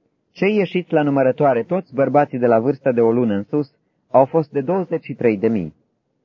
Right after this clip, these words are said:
Ei n-au fost cuprinși în numărătoarea copiilor lui Israel, pentru că nu li s-a dat moștenire în mijlocul copiilor lui Israel. Aceștia sunt aceia dintre copiii lui Israel,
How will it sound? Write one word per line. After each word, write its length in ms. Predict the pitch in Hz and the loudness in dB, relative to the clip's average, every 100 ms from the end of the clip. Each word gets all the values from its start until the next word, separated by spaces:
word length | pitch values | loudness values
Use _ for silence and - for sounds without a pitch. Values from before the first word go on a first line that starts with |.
| _ | _
Ei 280 | 113 156 190 | -2 2 2
n-au 180 | 226 226 | 2 2
fost 240 | 185 165 | 0 -2
cuprinși 420 | 147 139 147 139 | -4 -2 -2 -4
în 80 | 135 | -4
numărătoarea 520 | 127 120 113 139 131 | -4 -4 -4 -4 -4
copiilor 480 | 120 113 127 117 107 | -2 -2 0 0 0
lui 160 | 101 113 | 0 -2
Israel, 520 | - 147 143 131 120 _ _ - | -2 0 0 -2 -6 _ _ -2
pentru 260 | 165 160 | -2 0
că 140 | 156 156 | 0 0
nu 180 | 170 214 | 0 -2
li 120 | 202 | 0
s-a 100 | 156 | 0
dat 140 | 147 139 | 0 0
moștenire 540 | 135 117 123 123 117 | -4 -6 -8 -6 -4
în 60 | 113 | -4
mijlocul 400 | 117 113 110 101 | -4 -4 -4 -2
copiilor 460 | 101 113 104 101 | -2 -2 -2 -2
lui 160 | 101 104 | -2 -6
Israel. 520 | 104 127 98 73 71 _ _ _ _ _ _ _ _ _ _ - | -6 -6 -6 -6 -14 _ _ _ _ _ _ _ _ _ _ -4
Aceștia 540 | 107 - 202 - 165 | -4 -2 -4 0 -2
sunt 240 | - 151 | -2 -2
aceia 320 | 147 - 208 185 | -2 0 -2 0
dintre 260 | 165 147 | -2 -4
copiii 340 | 135 135 156 147 | -2 -2 0 -2
lui 160 | 127 | -2
Israel, 500 | 120 - 143 139 127 | -4 -2 2 2 0